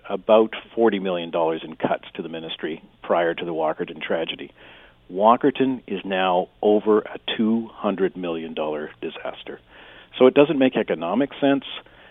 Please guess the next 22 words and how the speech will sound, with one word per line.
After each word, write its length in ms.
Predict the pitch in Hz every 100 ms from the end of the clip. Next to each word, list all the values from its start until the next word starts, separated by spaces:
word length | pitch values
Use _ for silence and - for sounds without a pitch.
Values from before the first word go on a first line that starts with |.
| _
And 320 | - 110 107 104 - -
I, 220 | 104 107 98
I 140 | 107
look 320 | 107 123 185 143
at 120 | 120
it 180 | 110 -
and 80 | 101
say, 180 | 107 95
what 460 | 95 107 120 220 208
risk 380 | 131 123 110 - - -
would 160 | 110
a 40 | 98
community 640 | - 95 101 135 127 120 - - - - _ _ -
put 140 | 139
itself 360 | 135 - 87 -
at 240 | 78 65 - - - - _ _ _
if 160 | 143 170 -
it 200 | 135 104
bypassed 640 | 101 92 - 107 117 113 -
the 100 | 87
environmental 640 | 82 87 101 110 104 107
regulations 760 | 95 90 90 82 80 - 80